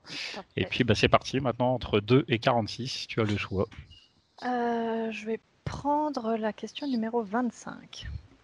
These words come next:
Speaker 2: Alors, vingt-cinq. Qu'est-ce que la question vingt-cinq ? C'est une question. Alors, j'ai refait un peu des catégories, même s'il n'y a, il y a pas toujours le même nombre en fonction des catégories. Il y a des catégories où il y a très peu de questions et d'autres où il y en a beaucoup. Là, c'est catégorie annexe.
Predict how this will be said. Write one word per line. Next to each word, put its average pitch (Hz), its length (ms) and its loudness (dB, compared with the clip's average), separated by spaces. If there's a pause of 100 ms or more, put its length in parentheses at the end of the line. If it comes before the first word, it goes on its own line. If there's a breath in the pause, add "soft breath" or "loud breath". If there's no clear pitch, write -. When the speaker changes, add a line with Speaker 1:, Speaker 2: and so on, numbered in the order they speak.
(160)
Speaker 2:
Alors, 101 440 2
vingt-cinq. 113 600 0 (160)
Qu'est-ce - 640 -10 (140)
que 110 80 -12
la 110 80 -2
question 120 340 -2
vingt-cinq ? 117 420 -2
C'est - 200 -4
une 113 80 -2
question. 131 520 2
Alors, 104 200 6
j'ai 104 100 6
refait - 220 8
un 107 80 10
peu 113 160 4
des 107 100 8
catégories, 123 640 8
même 107 180 4
s'il 110 260 -2
n'y 107 60 4
a, 104 200 4
il 101 60 0
y 104 40 4
a 101 40 0
pas 104 120 2
toujours 107 180 4
le 104 80 6
même 110 200 4
nombre 117 280 4
en 98 160 6
fonction - 320 0
des 98 120 6
catégories. 101 520 4
Il 135 80 4
y 120 60 4
a - 20 2
des 92 140 4
catégories 98 460 4
où - 20 8
il 98 60 10
y - 20 8
a 87 40 6
très - 160 6
peu - 140 6
de - 60 -8
questions 107 320 2
et 98 60 2
d'autres 101 200 2
où 107 40 4
il 101 40 4
y 98 40 2
en 95 40 2
a 92 40 4
beaucoup. 135 360 4 (800 loud breath)
Là, 127 160 12
c'est 123 240 8
catégorie 120 600 8
annexe. - 680 4